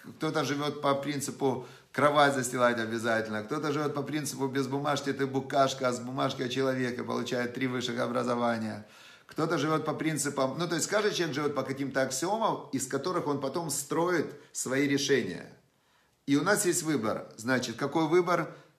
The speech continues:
Уста праведника знают желание Бога, то есть они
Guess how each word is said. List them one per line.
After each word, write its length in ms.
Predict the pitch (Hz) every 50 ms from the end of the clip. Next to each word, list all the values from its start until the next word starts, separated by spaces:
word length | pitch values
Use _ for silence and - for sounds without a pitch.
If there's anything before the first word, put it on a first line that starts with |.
| _ _ _ _ _
Уста 420 | 135 135 131 - - 175 170 165
праведника 840 | 160 - - 160 160 151 147 139 123 120 120 117 - 117 110 110 - -
знают 720 | - 110 113 135 156 160 156 151 139 123 117 - - - - - _
желание 520 | - 107 127 143 143 143 143 139 135 127 123
Бога, 440 | 117 120 123 123 117 110 123 120 117
то 140 | 120 -
есть 140 | 123 117 -
они 300 | 123 135 156 156 131 -